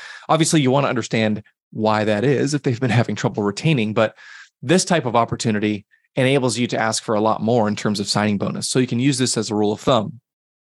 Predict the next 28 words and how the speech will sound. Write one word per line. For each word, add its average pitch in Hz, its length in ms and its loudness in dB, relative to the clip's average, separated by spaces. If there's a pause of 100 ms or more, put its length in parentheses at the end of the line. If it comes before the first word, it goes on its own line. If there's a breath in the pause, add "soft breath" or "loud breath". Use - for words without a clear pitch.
(400)
You 147 120 -4
should 151 160 2
also 190 220 2
consider 160 320 2
asking 143 380 0
questions 104 520 -2
during 123 240 2
the 107 120 -2
interview, - 420 0 (120)
like, 127 280 2 (340 loud breath)
"Have 151 200 0
you 190 100 2
been 180 140 2
offering 180 400 0
signing 175 320 2
bonuses 107 360 0
lately 104 260 -2
in 107 100 2
order 113 140 4
to 120 100 -2
attract 110 320 0
candidates 113 360 0
for - 100 -8
this - 180 -2
role?" 110 360 2 (680 loud breath)
In 139 120 2
addition 143 340 2
to 107 260 2